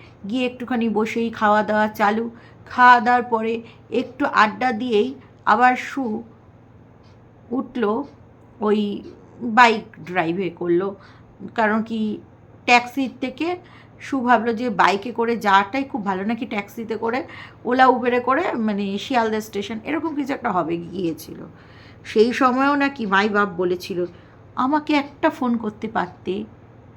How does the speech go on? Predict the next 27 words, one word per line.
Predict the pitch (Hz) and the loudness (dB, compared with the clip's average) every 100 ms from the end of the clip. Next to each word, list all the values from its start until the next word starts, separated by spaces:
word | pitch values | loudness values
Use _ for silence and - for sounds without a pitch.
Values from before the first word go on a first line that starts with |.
| - - - | -20 -20 2
আমি | 226 285 | 4 4
তোমাকে | 294 269 269 | 2 0 -2
ছেড়ে | 262 226 214 | -4 -2 -2
দিয়ে | 180 196 | -2 -4
আসবো।" | 190 185 - - - - | -6 -10 -12 -12 -14 6
তার | - 370 370 | 8 10 10
মানে | 427 453 | 8 6
তোমরা | 370 349 392 | 2 4 4
ভাবো | 277 - 247 349 294 - - - | 4 4 2 4 2 0 -6 -8
যে | 202 381 277 - - - | 2 4 4 0 -6 -2
এই | 285 320 | 2 2
সম্পর্ক, | - 233 240 269 320 311 226 185 170 - - - - _ _ - - _ - - - - - | 0 -2 -2 0 0 -2 -2 -4 -6 -14 -20 -20 -20 _ _ -20 -20 _ -20 -20 -20 -20 -8
এ | 254 262 | -2 0
বন্ধন | 247 269 277 277 302 302 | 2 4 4 4 4 4
তো | 294 294 311 330 330 - | 2 4 4 4 2 -2
এই | 220 302 320 | 0 2 2
বন-, | 311 320 320 - | 0 -2 -4 -6
এ-, | 214 233 240 | -4 -4 -4
এ-, | - - - | -6 -8 -4
এই | 220 285 | 0 4
রকম | 330 330 349 | 4 2 -2
কিছু | 349 339 | -2 -2
সম্পর্ক, | 311 285 294 285 - - 117 - - - - - | -2 -4 -2 -4 -4 -10 -14 -18 -20 -20 -14 -4
এই | 240 240 | -2 0
সম্পর্কর | 226 214 220 254 247 196 214 - - - | 0 0 0 -4 -4 -6 -6 -12 -20 -8
ইকুয়েশনটা | 226 277 254 254 226 190 - - | -4 0 0 0 -2 -4 -6 -10
কী? | - - | -10 -10